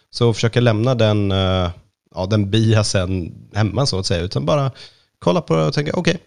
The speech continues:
cool, då, då kanske de gör det av den orsaken." Och i det här fallet så låter det som att när du jobbar med klienterna så blir det att försöka hitta vad är optimalt rörelseomfång för dig baserat på den informationen som du har lyckats samla ihop om dem.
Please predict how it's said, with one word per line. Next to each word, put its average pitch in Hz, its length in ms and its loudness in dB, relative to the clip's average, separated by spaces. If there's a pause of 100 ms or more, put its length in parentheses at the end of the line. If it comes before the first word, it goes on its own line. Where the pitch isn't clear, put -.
cool, 165 220 -4
då, 117 120 -2
då 131 140 -6
kanske 131 180 -2
de 131 120 0
gör 127 140 0
det 117 80 -2
av 113 80 -4
den 107 200 0
orsaken." 110 640 -2
Och 101 160 0
i 104 100 0
det 110 60 0
här 107 120 2
fallet 107 280 -2
så 113 100 -2
låter 107 180 0
det - 20 0
som 101 140 -2
att 92 60 -2
när 95 100 0
du 104 160 0
jobbar 98 220 -2
med 87 100 -4
klienterna 107 440 -2
så - 80 -4
blir 101 140 0
det 92 60 0
att 90 60 -6
försöka - 200 -6
hitta 90 440 -2 (440)
vad 120 260 0
är 98 180 0
optimalt 90 540 -6
rörelseomfång 87 580 -4
för - 140 -8
dig 85 180 -4
baserat 85 440 -6
på 98 60 -4
den 85 160 -4
informationen 87 540 -6
som 90 140 -4
du 87 60 -6
har 82 80 -4
lyckats 85 260 -8
samla 85 220 -6
ihop 101 260 -4
om 82 140 -8
dem. - 140 -10